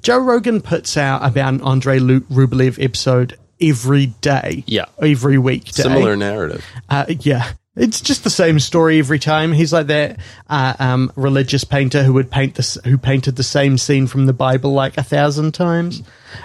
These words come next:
Speaker 1: Um, about, like, how
Speaker 2: E-, except instead of, uh, a scene from the Bible, it's, uh, it's a new, uh, Frio interview with Gavin McInnes.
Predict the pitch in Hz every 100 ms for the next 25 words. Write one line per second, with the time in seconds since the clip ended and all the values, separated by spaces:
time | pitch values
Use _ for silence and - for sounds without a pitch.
0 | - 165 170 170 175 202 165 240 294 220
1 | 143 139 139 - 139 131 123 - 143 120
2 | 110 - 113 104 98 95 - 123 101 98
3 | 123 127 - 135 - 120 104 110 107 104
4 | - - 104 95 95 - 127 143 131 147
5 | 170 131 - 117 110 131 117 123 127 135
6 | 101 90 123 139 185 110 - - -